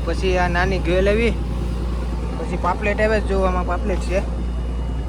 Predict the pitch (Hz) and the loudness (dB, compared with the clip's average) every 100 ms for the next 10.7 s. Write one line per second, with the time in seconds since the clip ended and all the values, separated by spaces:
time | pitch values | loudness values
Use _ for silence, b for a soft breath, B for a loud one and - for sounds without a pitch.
0 | - - - - - - - - 180 202 | -4 -4 -4 -4 -4 -4 -4 -2 2 4
1 | 196 190 208 208 202 226 226 240 233 214 | 6 6 4 2 2 2 0 0 2 2
2 | 190 180 185 196 160 147 143 156 - - | 2 0 0 -2 -2 -4 -2 -4 -4 -8
3 | - - - - 170 226 185 160 165 147 | -6 -6 -6 -4 -2 -2 0 -2 -2 -4
4 | 147 151 165 175 175 - 156 170 165 147 | -2 -2 -2 -2 -2 -2 -2 0 0 -2
5 | 139 139 151 160 160 120 - - - - | -2 -2 0 2 2 0 -2 -2 -4 -4
6 | - - - - 143 139 151 185 175 175 | -4 -4 -4 -2 -2 0 2 4 6 6
7 | 185 196 185 180 175 175 - 165 170 - | 6 4 4 2 2 0 2 2 2 0
8 | - - - - - - - - - - | -2 -2 -2 -2 -2 -2 -2 -2 -2 -4
9 | - - - - - - - - - - | -4 -4 -4 -4 -4 -4 -2 -2 -2 -2
10 | - - 170 208 220 220 | -2 -2 0 2 2 4